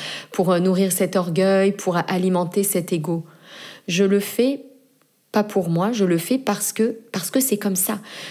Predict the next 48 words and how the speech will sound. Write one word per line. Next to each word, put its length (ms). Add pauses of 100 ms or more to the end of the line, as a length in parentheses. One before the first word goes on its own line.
(120)
comme 220
une 180
lumière 580
que 120
je 100
laisse 360
circuler 1040
en 120
moi. 300 (760)
C'est 320
à 100
travers 440
moi 300
que 120
ça 140
se 140
passe, 260
ce 100
n'est 140
pas 200 (200)
pour 380
moi 320
que 180
ça 180
se 120
passe. 400 (760)
Et 140
donc, 360
par 200
mes 160
pensées, 520
mes 160
paroles 380
et 60
mes 240
actions, 400
je 140
contribue 580
à 140
diffuser 760
et 80
à 60
faire 420
rayonner 600
plus 200
grand, 280
plus 180
fort 300